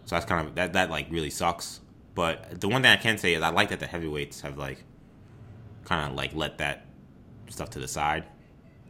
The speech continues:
Like, they're just finding ways to make these deals work. So, like, Wilder and Joshua got to,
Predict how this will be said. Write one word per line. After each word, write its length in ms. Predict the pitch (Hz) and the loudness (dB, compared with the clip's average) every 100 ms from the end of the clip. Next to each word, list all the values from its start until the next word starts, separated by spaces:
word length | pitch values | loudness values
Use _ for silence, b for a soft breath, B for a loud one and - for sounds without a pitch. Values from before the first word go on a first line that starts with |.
| - | -16
Like, 140 | 65 | -10
they're 140 | 71 67 | -8 -8
just 240 | 69 - - - | -8 -12 -16 -20
finding 340 | - 82 76 71 | -4 0 0 0
ways 200 | 71 67 | -4 -4
to 60 | |
make 140 | 69 67 | -6 -10
these 160 | 67 | -10
deals 240 | 71 69 71 | -10 -10 -8
work. 240 | 73 71 | -8 -8
So, 180 | - 65 | -10 -10
like, 220 | 60 58 | -10 -8
Wilder 380 | 64 69 67 65 | -4 -2 -2 -6
and 120 | 64 | -6
Joshua 400 | 78 78 - 78 | -2 -2 -2 -6
got 200 | 73 71 | -4 -6
to, 140 | 78 | -6